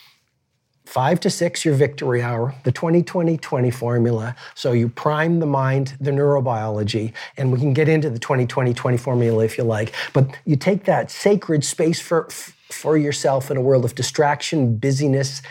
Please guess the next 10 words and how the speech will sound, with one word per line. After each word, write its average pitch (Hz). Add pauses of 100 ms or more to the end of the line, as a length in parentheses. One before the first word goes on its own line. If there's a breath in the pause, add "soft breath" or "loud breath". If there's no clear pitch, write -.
(240 loud breath)
and 139
shiny 143
toys, 107 (360 loud breath)
so -
that 135
by 127
six -
o'clock, 113 (640 loud breath)
you 165
are 127